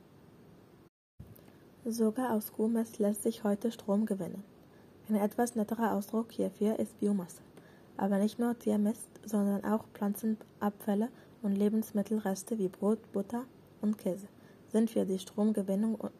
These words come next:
verwendbar. Denn wenn sie unter bestimmten Bedingungen verfaulen, entsteht Biogas,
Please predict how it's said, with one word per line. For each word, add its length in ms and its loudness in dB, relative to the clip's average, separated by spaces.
verwendbar. 460 -2
Denn 280 4
wenn 220 6
sie 120 2
unter 300 2
bestimmten 600 -2
Bedingungen 560 2
verfaulen, 560 -2
entsteht 400 0
Biogas, 560 2